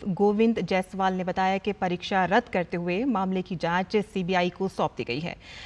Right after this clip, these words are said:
अठारह जून को यूजीसी नेट की परीक्षा हुई थी, जिसमें नौ लाख छात्र शामिल हुए थे। संयुक्त सचिव ने बताया है कि उन्नीस जून को यूजीसी को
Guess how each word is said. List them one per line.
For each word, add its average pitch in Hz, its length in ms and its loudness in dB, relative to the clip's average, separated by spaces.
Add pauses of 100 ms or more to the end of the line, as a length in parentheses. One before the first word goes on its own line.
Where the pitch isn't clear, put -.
(120)
अठारह 294 360 10
जून 302 280 6
को 294 320 6
यूजीसी 254 680 4
नेट 208 300 4 (240)
की 208 560 -2 (260)
परीक्षा 220 340 6
हुई 254 200 6
थी, 254 200 4
जिसमें 214 440 2
नौ 208 320 4
लाख 214 360 4
छात्र 185 320 0
शामिल 165 320 -2
हुए 156 240 -4
थे। - 100 -6 (220)
संयुक्त 240 340 4
सचिव 233 400 4
ने 208 100 2
बताया 190 260 4
है 214 180 4
कि 214 180 4
उन्नीस 254 460 2
जून 208 220 0
को 196 260 2
यूजीसी 208 640 0
को 226 300 8